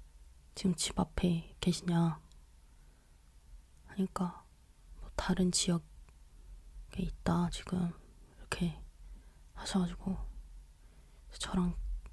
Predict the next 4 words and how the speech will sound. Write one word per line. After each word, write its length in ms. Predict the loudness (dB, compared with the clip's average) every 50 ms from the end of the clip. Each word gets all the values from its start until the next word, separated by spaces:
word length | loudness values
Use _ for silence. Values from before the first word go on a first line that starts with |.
| -16 -16 -16 -16 -16 -14 -6
친오빠가 640 | 0 0 0 0 0 -4 -8 -8 -10 -12 -12 -12 -14 -18 -18 -16 -16 -12 -10 -10 -10 -10 -12 -14 -16 -14 -14 -14 -14 -16 -20 -20 -20 -20 -20 -18 -14 -10
무기를 640 | -8 -6 -2 0 0 0 2 2 2 2 2 -2 -4
<laughs> 40 | -4
하나씩 560 | 2 2 4 4 4 2 0 -2 -4 -8 -10